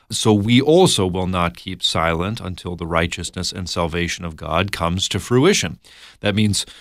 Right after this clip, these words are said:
we're gonna continue to proclaim Jesus Christ as Lord, both speaking about his death and his resurrection. As we're following along in his ministry, we're gonna continue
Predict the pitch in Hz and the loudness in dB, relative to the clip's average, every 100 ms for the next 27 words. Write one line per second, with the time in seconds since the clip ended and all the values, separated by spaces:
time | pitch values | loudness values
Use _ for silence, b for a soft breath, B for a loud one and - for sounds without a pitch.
0 | B - 135 139 135 127 123 110 - 113 | B -10 2 4 6 6 4 2 4 4
1 | 104 98 - 101 92 - 101 - 110 101 | 4 2 2 2 2 -2 -2 0 0 2
2 | 98 90 104 98 87 - - 98 92 - | 0 -2 -2 -2 -4 -8 -4 0 0 -2
3 | - 85 95 101 120 151 151 b b b | -6 -8 -2 2 4 2 -2 b b b
4 | - 107 151 214 - _ - - 101 101 | 2 6 6 4 -6 _ -8 -4 -4 -4
5 | 90 92 90 85 - 101 90 87 87 - | -2 -2 -2 -4 0 0 0 -6 -8 -4
6 | 87 80 82 85 107 - 151 180 190 b | -4 -4 -2 -2 -2 -4 -4 -4 -8 b
7 | b - 87 98 98 - 101 101 98 95 | b -10 -10 -6 -6 0 2 4 2 -2
8 | 90 92 95 95 87 85 90 92 98 95 | 0 0 0 -2 -8 -12 -12 -8 -8 -6
9 | 104 92 95 92 87 - 87 - 127 117 | -6 -4 -4 -6 -10 -10 -10 -4 0 0
10 | 92 92 | 0 0